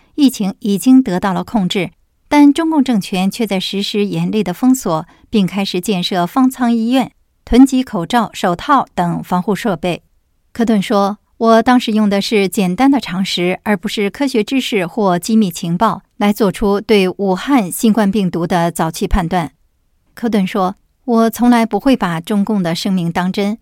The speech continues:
而当他们的行为与言论自相矛盾时，并开始掩盖关于疫情的重要信息时，我知道他们一定有所图谋。”而当科顿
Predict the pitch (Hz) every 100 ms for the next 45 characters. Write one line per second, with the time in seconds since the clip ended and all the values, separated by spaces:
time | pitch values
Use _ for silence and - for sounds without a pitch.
0 | _ - 240 277 285 311 320 254 185 190
1 | 190 240 208 - 214 190 175 196 240 208
2 | 208 254 254 240 165 180 233 185 - 170
3 | 185 - _ _ _ 262 233 254 302 254
4 | 196 175 175 233 196 - - 226 214 214
5 | - 262 - 202 202 196 302 285 214 -
6 | 208 175 208 196 180 175 175 _ _ -
7 | 202 254 220 - 214 208 196 - 208 208
8 | 277 262 208 190 - 185 - 190 180 170
9 | 185 - _ _ _ _ _ _ - 220
10 | 226 220 - 233 233 208